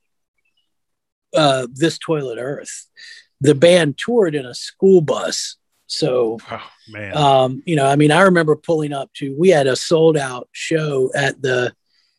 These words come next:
Speaker 1: at the <laughs> Palladium in Los Angeles, and we were parked out in front of it in a school bus. So, um, you know, that, <laughs> that's
Speaker 2: Jesus.
Speaker 1: Gwar. It's a different
Speaker 2: That
Speaker 1: kind of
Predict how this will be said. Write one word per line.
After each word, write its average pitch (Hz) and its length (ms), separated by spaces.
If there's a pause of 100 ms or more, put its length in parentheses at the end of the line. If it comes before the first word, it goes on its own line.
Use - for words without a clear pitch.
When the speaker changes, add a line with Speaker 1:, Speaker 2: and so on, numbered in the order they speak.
(540)
Speaker 1:
at 151 140
the 147 100
<laughs> - 80
Palladium 160 580
in 139 80
Los 135 320
Angeles, 143 600
and 123 340 (960)
we 156 240
were 151 120
parked 160 340
out 143 220
in 135 80
front 180 260
of 139 80
it 131 200 (400)
in 147 120
a 127 80
school 208 320
bus. - 320
So, 120 480 (760)
um, 131 500 (840)
you 151 140
know, 127 200
that, 147 200 (360)
<laughs> - 0 (1500)
that's 185 240
Speaker 2:
Jesus. 190 80
Speaker 1:
Gwar. 165 400 (200)
It's 156 200
a 175 80
different 190 500
Speaker 2:
That 180 60
Speaker 1:
kind 165 160
of 143 180